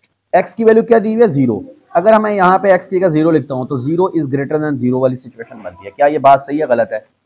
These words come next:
क्या ज़ीरो ज़ीरो से बड़ा हो सकता है? ज़ीरो ज़ीरो के equal होता है, इसका मतलब ये जवाब नहीं है। Clear? अगर मैं यहाँ ज़ीरो लिखता हूँ तो three multiply zero zero, zero plus five is less than zero। क्या ये बात सही है, गलत है?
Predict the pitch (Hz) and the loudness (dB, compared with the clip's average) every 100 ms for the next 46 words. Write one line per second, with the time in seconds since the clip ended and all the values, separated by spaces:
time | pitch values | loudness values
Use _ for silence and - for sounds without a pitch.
0 | _ - 156 135 151 160 156 151 143 139 | _ -2 0 0 -2 -2 -2 -4 0 4
1 | 139 131 143 104 - _ _ _ _ _ | 4 2 -6 -12 -12 _ _ _ _ _
2 | - 104 104 120 123 127 135 165 143 139 | -14 -12 -6 -2 0 -2 0 0 0 -2
3 | 131 127 127 123 117 117 104 98 95 90 | -6 -8 -6 -4 -4 -4 0 0 0 -8
4 | 80 82 - 151 247 _ _ _ _ _ | -18 _ -6 -4 -6 _ _ _ _ _
5 | _ _ - 165 220 233 208 208 214 202 | _ _ 0 2 2 2 2 4 4 4
6 | 202 180 - 123 131 147 180 185 185 185 | 2 2 -2 -2 -2 0 -2 -2 -4 -2
7 | 180 165 180 139 156 254 _ _ _ _ | -2 0 -4 -2 -2 -4 _ _ _ _
8 | 107 151 180 196 185 175 175 180 _ _ | -6 -2 2 2 4 4 2 0 _ _
9 | _ _ _ _ _ _ 156 131 131 123 | _ _ _ _ _ _ -6 0 2 2
10 | 127 135 135 131 131 - 147 156 151 156 | 0 -2 -2 -2 -6 -2 2 2 4 2
11 | 151 160 175 156 147 131 | 2 0 2 2 0 -2